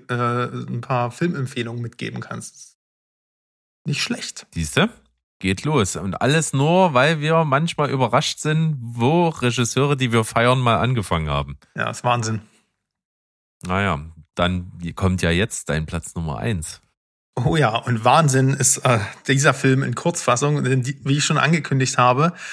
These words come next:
Speaker 1: mein Platz Nummer eins ist der Grund, dass es diesen Podcast hier heute gibt, äh, zumindest in der Form. Weil als ich den jetzt vor kurzem gesehen habe, es ist wirklich, ähm, hat's mir wirklich die Schuhe ausgezogen, im wahrsten Sinne des Wortes. Ich bin, ja,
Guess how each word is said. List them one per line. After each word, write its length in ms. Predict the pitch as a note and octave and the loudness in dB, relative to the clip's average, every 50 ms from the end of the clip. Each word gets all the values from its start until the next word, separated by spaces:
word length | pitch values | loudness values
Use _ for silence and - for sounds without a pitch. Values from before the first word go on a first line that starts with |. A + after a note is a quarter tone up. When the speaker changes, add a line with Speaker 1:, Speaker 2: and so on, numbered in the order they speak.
| - - - - - - _ - | -14 -14 -16 -18 -20 -16 _ 2
Speaker 1:
mein 200 | A#2 B2+ D#3 D3 | 2 2 2 2
Platz 240 | - D3+ C#3+ - D3 | 2 2 2 2 0
Nummer 240 | C#3+ C#3 C3+ B2+ | 2 2 2 2
eins 300 | A#2+ B2 C3 C#3 D3+ C#3+ | 2 2 2 0 0 -2
ist 180 | - B2 - - | -2 -4 -2 0
der 100 | C3 B2+ | 0 0
Grund, 400 | A#2 - - C3+ D3+ F3+ F3 D#3 | 0 -2 0 2 4 4 4 4
dass 140 | C3+ - - | 2 0 0
es 100 | B2+ C3 | -6 -4
diesen 240 | - C3 A#2+ A#2+ A2+ | -4 -2 -2 -2 0
Podcast 480 | - D3 C3+ - - - B2+ B2+ - | 0 -2 -2 -2 -2 -2 -2 -2 -2
hier 100 | - B2 | -2 -2
heute 180 | A2+ A#2 A2+ A2+ | -2 -2 -2 -4
gibt, 400 | G#2+ B2+ F3 F3+ - - - - | -4 -4 -4 -4 -4 -8 -10 -4
äh, 340 | - A#2 A#2 A#2 A#2 A#2 A2+ | 0 2 4 4 4 4 0
zumindest 360 | - B2+ B2 A#2+ A#2+ A#2+ - | 0 -2 0 0 -2 -2 -4
in 120 | A#2 A2+ | -4 0
der 180 | A2+ A2+ A2 A2 | 4 4 2 2
Form. 440 | - - A2+ C3 B2 C3+ E3 F3 - _ - - - - - - - - - | 2 -2 0 0 2 0 0 -4 -6 _ -20 -20 -18 -20 -20 -20 -20 -16 0
Weil 180 | - B2+ B2+ B2+ | 4 4 4 4
als 160 | C3+ B2+ - | 4 2 0
ich 120 | C3+ - | -2 -2
den 160 | - C3+ C#3+ | 0 2 2
jetzt 160 | C#3+ C3+ C#3 - | 2 0 0 -2
vor 120 | C#3 C3+ | -4 -4
kurzem 460 | - - C#3+ D3 D3 - - C3+ B2 | -2 -2 -4 -2 -4 -4 -2 -2 0
gesehen 420 | A#2 A#2 G#2+ A#2+ B2 B2+ C3 A#2 A2 | 0 -2 0 0 0 2 2 0 0
habe, 460 | A#2+ A2+ A2+ A2+ A#2 A#2 A#2 - - - | 2 0 2 2 0 0 0 -2 -4 -8
es 160 | A2 - - | -8 -8 -6
ist 180 | B2+ - - - | -6 -6 -4 -2
wirklich, 640 | B2+ A#2+ - B2 A#2+ A#2+ A#2+ A#2 - - - - - | -2 -2 0 0 2 2 2 2 -2 -6 -8 -2 0
ähm, 640 | A#2 A2+ A2+ A2+ A2+ A2 A2 A2 A2+ A2 G#2 _ _ _ - | 2 2 2 2 2 0 0 -2 -2 -4 -6 _ _ _ -8
hat's 200 | - B2 - - | -8 -8 -2 -2
mir 140 | C3+ A2+ A2+ | -2 0 0
wirklich 440 | B2 B2+ - B2+ A#2 A2+ - - | -2 -2 -2 -2 -2 -2 -4 -4
die 100 | - B2+ | -4 -4
Schuhe 200 | A2+ - D3 C3+ | -2 0 2 2
ausgezogen, 580 | A#2 A#2+ A#2 - - G#2+ - C3 B2 A#2 B2 B2 | 2 2 0 -2 -4 -4 0 0 0 0 0 -4
im 120 | A#2 A2 | -4 -2
wahrsten 260 | A2+ A2+ A2 - B2 A2 | -2 -2 -2 -2 -4 -4
Sinne 120 | A2+ A#2 | -4 -4
des 140 | A2 - - | -4 -4 -4
Wortes. 260 | A#2+ A#2+ A#2+ A2+ A2 | -4 -2 -2 -4 -6
Ich 160 | G#2+ - - | -6 -10 -6
bin, 300 | - A#2+ A#2 A#2 A2+ - - - - - - - - - - _ _ _ _ _ _ _ _ _ _ _ _ _ _ _ _ _ _ - - | -4 -4 -2 -2 -4 -6 -8 -20 -20 -20 -20 -20 -20 -20 -20 _ _ _ _ _ _ _ _ _ _ _ _ _ _ _ _ _ _ 0 2
ja, 120 | C#3 | 4